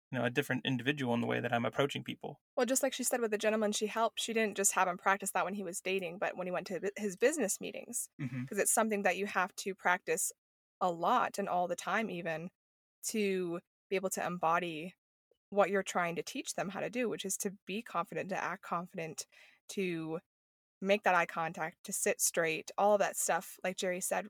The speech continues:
Speaker 2: requires practice.
Speaker 1: I, I, I noticed that our, our ability to detect our body language and our nonverbal communication isn't very good. Like, if, if we're not in, in tune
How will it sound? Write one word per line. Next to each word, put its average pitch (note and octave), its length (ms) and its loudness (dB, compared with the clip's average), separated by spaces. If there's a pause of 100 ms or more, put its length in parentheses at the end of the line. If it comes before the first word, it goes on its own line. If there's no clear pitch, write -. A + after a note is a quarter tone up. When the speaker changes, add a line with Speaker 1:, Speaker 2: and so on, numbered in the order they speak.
Speaker 2:
requires - 680 -2
practice. - 680 -4 (200)
Speaker 1:
I, C#3+ 120 8 (100)
I, C3+ 220 8
I A#2+ 100 8
noticed C#3+ 380 4
that B2+ 180 6
our, A#2 320 8 (300)
our D3 160 12
ability D3 760 6
to A#2+ 180 0
detect B2+ 680 2 (380)
our A#2+ 300 8
body A#2 340 8
language B2 580 2
and B2+ 160 2
our A#2 80 2
nonverbal A#2+ 520 4
communication A#2+ 640 0
isn't C3+ 300 2
very B2+ 200 2
good. A#2+ 300 0 (500)
Like, B2 140 0
if, B2 240 0
if C#3+ 160 -2
we're C#3 120 4
not C3 300 8 (300)
in, C3 240 4 (100)
in C3+ 220 4
tune C#3 420 2